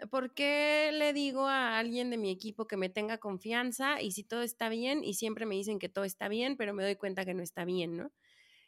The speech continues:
Eh, o me contestan de pronto así como de, con barrera, eh, o el silencio es el que está presente, ¿no? Y justo yo les decía, ah, justo esta semana les explicaba ahí, ahí por ahí a dos líderes de coaches,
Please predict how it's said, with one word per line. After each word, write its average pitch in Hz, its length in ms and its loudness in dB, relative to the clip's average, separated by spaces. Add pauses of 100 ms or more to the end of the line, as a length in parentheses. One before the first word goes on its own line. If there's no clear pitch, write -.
(120)
Eh, 202 280 6
o 214 120 6
me 220 160 4
contestan 240 640 2
de 233 120 4
pronto 220 380 0
así 220 300 0
como 214 320 2
de, 175 720 2 (100)
con 202 180 0
barrera, 196 680 6 (420)
eh, 185 960 8
o 214 180 8
el 208 140 6
silencio 220 760 2
es 214 160 2
el 220 160 -2
que - 80 -8
está 190 260 0
presente, 185 500 0
¿no? 185 180 2
Y 202 200 0
justo 220 320 -4
yo 233 140 4
les 214 180 2
decía, 190 600 2
ah, 165 100 0 (240)
justo 226 240 -2
esta 208 180 -2
semana 185 380 0
les 170 160 -2
explicaba 180 760 4
ahí, 180 240 2
ahí 180 200 6
por 190 180 4
ahí 190 180 6
a 196 120 4
dos 185 200 4
líderes 190 420 2
de 170 120 0
coaches, 196 500 0